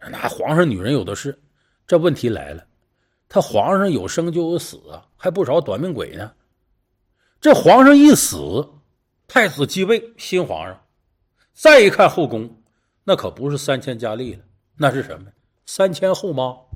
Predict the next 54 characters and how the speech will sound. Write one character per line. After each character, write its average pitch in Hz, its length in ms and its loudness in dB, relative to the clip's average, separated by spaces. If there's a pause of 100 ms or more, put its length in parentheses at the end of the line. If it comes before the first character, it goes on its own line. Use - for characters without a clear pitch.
(1000)
都 349 160 0
是 - 60 -2
他 320 80 2
小 110 180 -2
妈 143 120 2
儿， 220 280 -4 (680)
除 214 200 0
了 240 80 6
一 208 140 -2
个 220 400 0 (420)
这 175 80 -4
太 180 220 4
后 208 180 2
是 160 140 2
亲 - 180 -2
妈， 131 260 -2 (240)
剩 226 200 4
下 208 40 2
那 202 120 2
些 185 160 6
都 196 160 2
他 175 80 6
后 151 120 -4
妈。 90 260 -10 (920)
那 330 140 4
他 330 400 4
当 240 240 6
皇 147 220 6
上 202 100 4
是 226 140 0
不 190 40 -4
是 139 60 -2
也 202 140 6
得 269 120 4
有 170 160 6
三 156 240 4
千 131 160 2
佳 117 160 4
丽 113 220 -4
啊？ 90 80 -14 (540)
问 285 180 6
题 254 140 10
原 269 200 8
来 285 140 10
宫 294 260 6
里 185 120 8
边 185 180 6
还 233 140 6
有 151 120 8
三 214 260 6
千 190 140 8
后 185 200 4
妈 131 260 2
呢， 120 180 -8